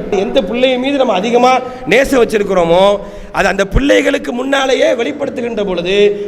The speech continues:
பாகுபாடு வந்து வெளிப்படையாக தெரிகின்ற பொழுது, அந்த பிள்ளையின் மீது மற்ற பிள்ளைகளுக்கு பொறாமை வரும். நபிகள் நாயகம் ஸல்லல்லாஹு அலைஹி வஸல்லம் அவர்கள் கூட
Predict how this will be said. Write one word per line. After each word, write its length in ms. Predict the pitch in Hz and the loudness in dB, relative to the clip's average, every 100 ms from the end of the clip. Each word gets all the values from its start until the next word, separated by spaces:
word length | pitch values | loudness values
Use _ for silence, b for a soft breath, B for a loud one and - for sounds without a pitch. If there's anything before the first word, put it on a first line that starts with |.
| - | -4
பாகுபாடு 680 | 185 247 294 302 277 269 247 | 0 2 2 2 4 4 4
வந்து 260 | 247 269 208 | 0 -2 -2
வெளிப்படையாக 640 | 226 302 302 294 285 269 | -2 -2 0 2 2 0
தெரிகின்ற 420 | - 262 269 233 | -4 -6 -4 -4
பொழுது, 600 | 196 180 180 208 208 - - - - - - | -4 -2 2 2 2 -2 -12 -16 -18 -18 -8
அந்த 220 | 185 202 | -4 -2
பிள்ளையின் 360 | 214 233 233 220 | -2 0 0 0
மீது 220 | 247 247 | 0 0
மற்ற 240 | 196 - | 0 0
பிள்ளைகளுக்கு 460 | 185 226 226 226 - | 0 2 2 0 0
பொறாமை 340 | 208 214 196 | 2 4 2
வரும். 260 | 151 123 - - - - - B B B | 0 -4 -8 -12 -18 -20 -18 B B B
நபிகள் 260 | 180 233 240 | 0 4 4
நாயகம் 340 | 226 208 214 | 4 2 0
ஸல்லல்லாஹு 40 | |
அலைஹி 140 | 214 214 | 2 2
வஸல்லம் 200 | 208 202 | 0 0
அவர்கள் 280 | 196 196 208 | 0 -2 -2
கூட 440 | 269 277 180 - | 2 4 2 0